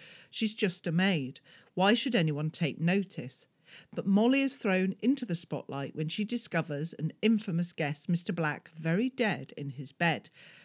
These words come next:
This isn't a mess that can be easily cleaned up. And as Molly becomes embroiled in the hunt for the truth, following the clues, whispering in the hallways,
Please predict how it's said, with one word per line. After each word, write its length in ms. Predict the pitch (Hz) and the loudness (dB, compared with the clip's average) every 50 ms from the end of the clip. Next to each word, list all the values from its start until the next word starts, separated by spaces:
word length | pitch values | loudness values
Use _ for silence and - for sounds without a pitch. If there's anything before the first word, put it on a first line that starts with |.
| _ _ - | _ _ -4
This 200 | 180 175 - 226 | -2 -2 0 -2
isn't 240 | 208 233 269 - | 0 0 0 0
a 60 | 302 262 | 0 0
mess 300 | 277 208 214 208 - - | 2 2 0 0 -2 -6
that 140 | - - | -10 -8
can 80 | - 190 | -4 -2
be 260 | 175 165 - - 180 | -4 -2 -2 -2 -4
easily 300 | 175 170 - 180 175 170 | -4 -4 -2 -2 -4 -4
cleaned 380 | 170 - - 170 175 170 165 165 | -2 -2 -2 0 0 0 0 -2
up. 260 | 131 - - _ - _ _ - - - - - - | -4 -6 -10 _ -20 _ _ -20 -20 -20 -14 -8 -2
And 80 | 165 | 0
as 160 | 175 170 175 | 0 2 2
Molly 260 | 202 196 214 240 262 240 | 4 4 4 4 2 2
becomes 400 | 262 240 - 226 202 208 208 220 | 0 -2 0 0 2 2 2 4
embroiled 640 | 220 214 208 214 208 196 196 196 196 190 202 208 | 2 2 4 4 2 2 2 0 0 0 0 -2
in 120 | 214 190 220 | 0 0 0
the 60 | 233 | -2
hunt 360 | 208 202 160 151 143 - - | 0 0 -2 -2 -2 -6 -10
for 100 | - - | -10 -10
the 140 | 175 185 180 | -8 -8 -8
truth, 520 | 175 - - 147 127 - - - - - - _ - - - _ | -8 -8 -8 -8 -8 -8 -10 -14 -18 -20 -20 _ -20 -20 -20 _
following 360 | _ - 175 175 196 240 247 254 | _ -2 0 2 4 4 4 4
the 80 | 269 | 2
clues, 600 | - - - 208 202 196 190 196 208 208 208 - | 0 -2 -2 0 0 0 0 -2 -4 -4 -6 -4
whispering 380 | 170 160 - - - 196 190 202 | -4 -6 -6 -4 -4 -2 0 2
in 100 | 202 214 | 2 0
the 80 | 226 | 0
hallways, 720 | 220 214 180 170 165 156 165 156 156 156 156 170 - - | 0 0 0 0 0 0 -2 -2 -2 -2 -2 -4 -6 -10